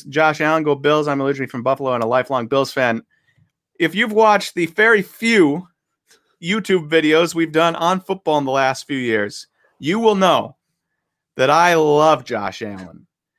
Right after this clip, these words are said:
And the reason I love Josh Allen is because he can run and he has a very strong arm.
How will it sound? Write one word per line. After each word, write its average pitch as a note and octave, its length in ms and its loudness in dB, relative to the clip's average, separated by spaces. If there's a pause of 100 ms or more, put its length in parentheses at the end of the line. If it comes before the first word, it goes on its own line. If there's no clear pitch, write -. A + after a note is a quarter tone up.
(300)
And B2 180 -4
the C#3 60 -4
reason F#3 280 -2
I E3+ 80 4
love F3 220 -2
Josh E3 320 -2
Allen E3 260 0
is C#3 140 -6
because A#2 540 -6 (220)
he C#3+ 140 -10
can A2+ 160 -12
run F3 380 0 (240)
and A#2 100 -10
he A2 60 -2
has G#2+ 120 -4
a A2+ 80 -14
very D#3 240 2
strong D#3+ 360 -2
arm. G2+ 320 0